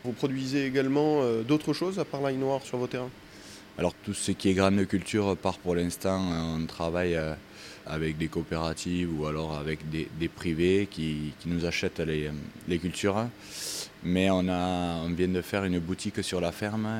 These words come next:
Speaker 2: et donc l'idée, euh, c'est de proposer, euh, de pouvoir proposer des lentilles, des pois chiches, euh, soit en vrac ou soit en sachet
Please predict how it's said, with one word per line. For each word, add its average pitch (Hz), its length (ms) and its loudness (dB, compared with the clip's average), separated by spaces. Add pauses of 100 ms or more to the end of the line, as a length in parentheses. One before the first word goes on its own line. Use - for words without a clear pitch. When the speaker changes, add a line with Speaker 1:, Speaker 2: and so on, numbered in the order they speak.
(120)
Speaker 2:
et 87 100 0
donc 85 260 -2
l'idée, 90 480 2
euh, 80 280 -2
c'est 85 200 -4
de 82 80 -2
proposer, 90 800 4
euh, 80 180 2 (240)
de 80 60 -6
pouvoir 92 280 0
proposer 87 560 0 (760)
des 87 100 6
lentilles, 90 520 4
des 87 120 2
pois 82 160 -4
chiches, - 340 -4
euh, 80 680 0
soit 85 240 -2
en 85 100 0
vrac 82 460 -2
ou 82 60 -6
soit 87 240 -2
en 87 100 0
sachet 82 400 -4